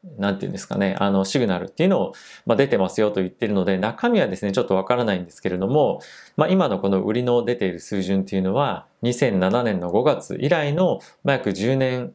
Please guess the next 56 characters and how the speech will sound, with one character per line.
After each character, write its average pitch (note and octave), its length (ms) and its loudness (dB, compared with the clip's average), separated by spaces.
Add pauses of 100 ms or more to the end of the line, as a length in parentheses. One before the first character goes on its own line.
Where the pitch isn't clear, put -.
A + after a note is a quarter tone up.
(100)
以 G#2 100 -2
上 C3 220 4
ぶ A#2+ 140 2
り A#2 80 0
の G2+ 340 0
今 G2 180 0
水 F#2+ 220 0
準 F2+ 160 -4
と - 80 -4
い - 20 -2
う C3 60 0
ふ F3 40 2
う - 40 2
に A2 100 0
な F#2+ 120 2
っ F#2+ 120 -8
て F2+ 120 -4
い F2 100 -6
て、 D3 340 0 (240)
ま C#3 60 4
あ、 - 20 4
リ C3+ 80 2
ー C#3+ 60 2
マ C#3+ 80 2
ン C#3+ 40 -2
シ C#3+ 60 2
ョ C3 40 2
ッ - 20 0
ク F#2+ 160 -4
の F2 100 -4
前 G2+ 380 -2
で F#2+ 100 -6
す - 140 -10
よ - 80 -4
ね。 D#3 180 0 (340)
ま D3 100 2
あ、 - 20 0
そ D3 80 0
の C#3+ 100 2
タ C#3 140 0
イ C3 40 -2
ミ C3 120 0
ン B2+ 60 -2
グ B2+ 60 -2
ま F3 140 0
で C#3+ 80 0
今 F2+ 280 0
上 F#2 40 -10
が F#2 60 0
っ F2+ 80 -8
て F#2 100 -6
き - 80 -10
て - 80 -6
い F#2+ 40 -6
る G2 60 -12
と - 100 -20